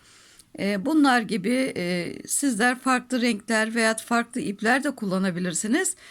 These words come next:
Ben kadife iplerden örneğimizi çıkartacağım.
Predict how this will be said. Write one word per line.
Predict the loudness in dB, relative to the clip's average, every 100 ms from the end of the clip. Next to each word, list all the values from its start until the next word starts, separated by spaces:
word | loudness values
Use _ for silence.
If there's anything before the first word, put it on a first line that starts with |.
| -20 -8 0
Ben | 0
kadife | 2 -2 0 0
iplerden | 0 2 2 2 2 2 0
örneğimizi | -2 0 -2 -2 -4 -6 -6
çıkartacağım. | -4 0 0 -2 0 2 2